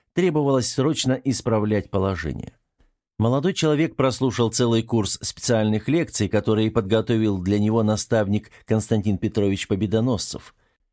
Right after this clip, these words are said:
В тысяча восемьсот шестьдесят пятом и в тысяча восемьсот шестьдесят шестом годах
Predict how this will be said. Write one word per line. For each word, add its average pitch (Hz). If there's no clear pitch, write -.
В -
тысяча 135
восемьсот 117
шестьдесят 110
пятом 101
и 104
в -
тысяча 107
восемьсот 98
шестьдесят 95
шестом 92
годах 104